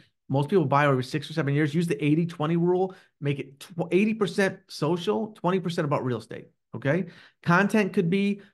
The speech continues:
behind the scenes in your business, what you take to a closing, client stories, motivational posts. There's fun national days. Go to National Day,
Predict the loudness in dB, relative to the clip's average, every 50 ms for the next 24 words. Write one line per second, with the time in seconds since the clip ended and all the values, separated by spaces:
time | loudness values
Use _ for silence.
0 | _ _ -6 -2 0 2 2 2 2 0 -2 0 0 2 2 2 2 2 0 0
1 | -2 -2 -2 0 0 0 0 0 -2 -4 -4 -8 -12 -20 _ _ _ _ _ _
2 | _ _ _ 0 0 2 2 2 4 4 4 4 2 0 -2 -2 -2 -2 0 2
3 | 2 2 2 0 -2 -2 -4 -8 -10 -12 -16 _ _ _ _ _ -4 0 2 2
4 | 2 2 0 -2 -6 -4 -2 0 2 2 4 4 2 2 0 0 -2 -2 -2 -2
5 | -2 -4 -4 -4 -4 -4 -6 -4 -4 -2 -2 -2 -2 -2 -4 -6 -6 -4 -2 0
6 | 2 4 4 4 4 2 2 0 -2 -2 -4 -2 0 0 0 0 0 -2 -2 -4
7 | -4 -2 -2 -2 -2 -2 -2 -4 -6 -8 -6 -4 -2 -2 0 0 0 -2 -4 -6